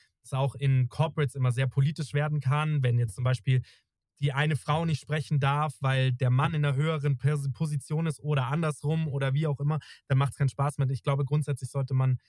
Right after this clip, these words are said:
ähm, da einfach, wie gesagt, klarere Strukturen schaffen,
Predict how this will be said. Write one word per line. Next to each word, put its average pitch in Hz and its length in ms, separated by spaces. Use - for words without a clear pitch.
ähm, 131 420
da 131 260
einfach, 131 280
wie 135 80
gesagt, 139 280
klarere 143 500
Strukturen 143 480
schaffen, 127 460